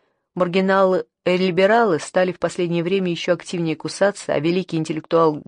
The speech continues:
Гордон чуть ли не в каждой второй своей передаче так или иначе бодает в священноначале и твердит о необходимости очистительного раскола.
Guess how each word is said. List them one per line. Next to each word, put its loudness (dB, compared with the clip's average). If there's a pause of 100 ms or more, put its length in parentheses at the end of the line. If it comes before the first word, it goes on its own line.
(160)
Гордон 2 (340)
чуть -6
ли -2
не -2
в -16
каждой 0
второй -2
своей -4
передаче -2 (320)
так -2
или 0
иначе 0
бодает 0
в -20
священноначале -4
и -4
твердит -4
о -6
необходимости -4
очистительного -8
раскола. -6